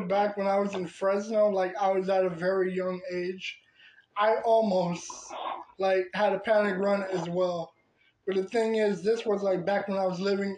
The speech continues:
in apartments in Fresno. Like, I had to immediately run out of the pool and run, like, a few buildings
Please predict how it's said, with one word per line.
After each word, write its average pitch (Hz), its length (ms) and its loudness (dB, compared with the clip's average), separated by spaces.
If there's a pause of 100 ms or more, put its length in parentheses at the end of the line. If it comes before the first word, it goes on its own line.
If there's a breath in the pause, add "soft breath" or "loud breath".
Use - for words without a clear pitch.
in 180 420 -4 (200)
apartments 196 760 -4
in 175 140 -10
Fresno. 214 640 -6 (920)
Like, 185 280 -6
I 196 60 -2
had 226 240 4
to 208 180 0
immediately 208 1000 0 (540)
run 220 360 2
out 226 180 2
of 214 120 4
the 202 100 0
pool 185 600 -2
and 175 240 -2
run, 220 460 0 (880 soft breath)
like, 190 440 2 (260)
a 208 80 4
few 240 320 0
buildings 185 880 0